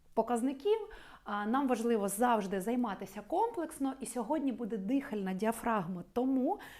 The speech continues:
що вона, е, взаємодіє і працює в унісон з тазовою діафрагмою, тобто кожен наш вдих і видих, ці діафрагми рухаються. Якщо є затиск в одній із діафрагм,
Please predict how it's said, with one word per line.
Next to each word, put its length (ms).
що 260
вона, 460
е, 360
взаємодіє 1040
і 220
працює 580
в 100
унісон 680
з 100
тазовою 560
діафрагмою, 760
тобто 280
кожен 500
наш 200
вдих 520
і 140
видих, 520
ці 260
діафрагми 920
рухаються. 720
Якщо 340
є 160
затиск 840
в 120
одній 560
із 180
діафрагм, 800